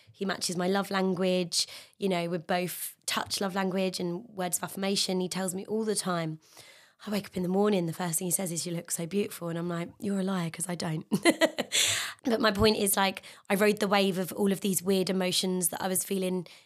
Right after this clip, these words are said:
and, like, what my head was telling me that I should be doing or who I should be dating or what I shouldn't be doing and what, who I shouldn't be dating. And it was so confusing. And I was just, like, telling my head to stop. Like, I'm riding this wave and I'm going along and I'm seeing how this goes without, like,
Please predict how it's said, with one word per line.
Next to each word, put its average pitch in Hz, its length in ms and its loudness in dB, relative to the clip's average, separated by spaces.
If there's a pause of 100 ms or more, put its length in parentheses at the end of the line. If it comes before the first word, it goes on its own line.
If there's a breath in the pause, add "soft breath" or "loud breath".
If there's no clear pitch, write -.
(140 loud breath)
and, 185 140 0
like, 185 160 0
what 185 100 -4
my - 120 -4
head 190 200 0
was 190 180 -2
telling 196 280 0
me 185 120 2
that 180 120 -2
I 185 60 -4
should - 220 2
be 202 100 -2
doing 190 380 2
or 160 260 0
who 175 140 0
I 165 80 0
should 214 260 2
be 220 80 -4
dating 202 440 2
or 165 100 0
what 175 220 2
I 196 40 2
shouldn't 202 280 0
be 190 120 -6
doing 190 320 0
and 170 140 -2
what, - 220 -4
who 208 160 2
I 196 80 4
shouldn't 202 240 0
be 202 60 -2
dating. 190 280 0 (460 loud breath)
And 220 80 8
it 233 80 6
was 226 100 4
so 226 140 2
confusing. 208 460 2
And 180 160 0 (340 loud breath)
I 208 100 6
was 208 140 4
just, 233 160 0
like, 214 220 0
telling 220 280 0
my 202 140 2
head 202 300 -4
to - 100 -4
stop. - 560 -2
Like, 185 260 -6
I'm 208 220 0
riding 208 340 2
this 185 200 -2
wave 202 240 -6
and 202 80 -6
I'm 196 80 -2
going 196 260 -2
along 185 240 -2
and 190 80 -2
I'm 190 100 -4
seeing 196 500 -2
how - 180 -4
this 185 240 -2
goes 180 480 -4 (420 loud breath)
without, 202 420 2
like, - 340 -4